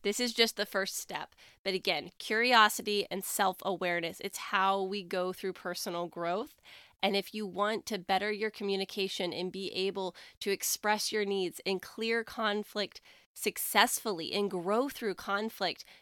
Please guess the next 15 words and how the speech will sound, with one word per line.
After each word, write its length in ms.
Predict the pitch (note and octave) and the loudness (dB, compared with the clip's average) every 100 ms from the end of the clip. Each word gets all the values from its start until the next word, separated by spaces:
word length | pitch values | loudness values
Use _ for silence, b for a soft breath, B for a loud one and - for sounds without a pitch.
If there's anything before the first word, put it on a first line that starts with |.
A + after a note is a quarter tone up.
| B | B
you 100 | F#3 | -10
first 460 | - G#3 G#3+ - | -2 0 0 0
have 240 | - G3 - | -2 -2 -2
to 80 | F#3+ | -6
become 340 | F#3+ - G3 | -6 -4 -2
aware 440 | F3+ D#3+ E3+ F3 - | -2 0 0 0 0
of 140 | F#3 | -2
the 100 | F3+ | -4
blueprint 640 | - E3+ G#3+ B3 - B3+ - | -6 -4 -4 -4 -2 -2 -2
you 220 | F3+ G3 | -6 -6
have 460 | G#3+ G3+ E3+ E3 - - | 0 2 2 0 -6 -12
for 160 | G3 | -10
conflict 640 | - - F#3 F3+ - F3 - | -6 2 2 2 -2 -6 -6
and 140 | F#3 F#3 | -6 -4
communication 840 | F3 F3 F3 - E3+ - D3+ F3 | -2 0 -2 -4 -6 -4 -6 -8